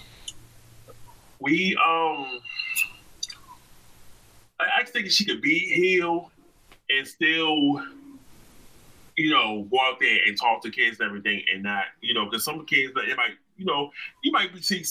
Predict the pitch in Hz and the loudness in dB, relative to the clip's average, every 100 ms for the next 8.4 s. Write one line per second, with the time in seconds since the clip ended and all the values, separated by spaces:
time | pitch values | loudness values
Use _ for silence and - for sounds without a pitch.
0 | - 196 220 180 185 170 160 143 151 151 | -4 0 0 -2 -8 -8 -4 0 2 0
1 | - 151 - 147 147 - 139 139 120 139 | 0 -2 0 0 0 0 -2 -2 0 0
2 | 143 147 370 - 139 143 165 185 _ _ | 0 0 -2 0 0 2 0 -4 _ _
3 | - - _ - - 226 - 226 233 180 | -20 -20 _ -16 -2 -2 0 0 2 2
4 | 139 - 147 143 _ - 139 123 110 - | 0 -4 -8 -8 _ -2 0 0 -2 -4
5 | - 117 135 107 - - - 120 110 107 | -2 2 0 2 0 2 0 0 0 0
6 | - 101 101 104 - - - - - 113 | 2 0 2 0 -2 -2 -2 -2 0 2
7 | 110 113 101 - - - - - - - | 4 4 2 0 -8 -16 -18 -18 -6 -2
8 | 113 95 - | 0 0 -2